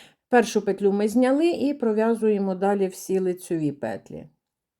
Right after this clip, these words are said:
Доходимо до кінця ряда. Остання виворотня, також, щоб ішов гарний рівний ряд. Повертаємо.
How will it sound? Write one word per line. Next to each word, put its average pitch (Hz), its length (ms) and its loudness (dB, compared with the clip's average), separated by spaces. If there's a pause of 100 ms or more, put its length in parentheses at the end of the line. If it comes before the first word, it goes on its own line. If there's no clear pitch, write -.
(920)
Доходимо 208 520 2
до 214 200 2
кінця 208 440 -4
ряда. 180 520 -2
Остання 214 480 0
виворотня, 214 580 2
також, 214 360 0
щоб 196 280 -6
ішов 202 400 -2
гарний 196 460 -2
рівний 196 380 0
ряд. 185 220 -4 (440)
Повертаємо. 208 1000 2